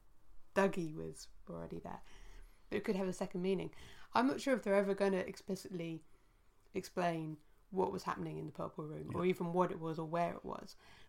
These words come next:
Speaker 1: But I, I love how no matter what happens in the rest of the series,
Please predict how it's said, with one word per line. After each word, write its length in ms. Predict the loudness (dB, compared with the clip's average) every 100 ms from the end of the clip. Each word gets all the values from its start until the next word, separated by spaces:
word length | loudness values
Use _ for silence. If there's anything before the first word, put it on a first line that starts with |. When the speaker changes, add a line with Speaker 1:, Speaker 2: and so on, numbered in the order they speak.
| 0
Speaker 1:
But 100 | 4
I, 180 | 6 6
I 100 | 6
love 460 | 8 8 8 6 0
how 480 | 0 2 2 -2 -6 -18 -20 -20 -20 _ _ -20 -20 -4
no 140 | 6 8
matter 220 | 10 10
what 200 | 8 6
happens 420 | 2 0 0 2
in 60 | 2
the 60 |
rest 200 | 2 0
of 60 | -4
the 60 | -6
series, 640 | 0 2 4 2 -2 -6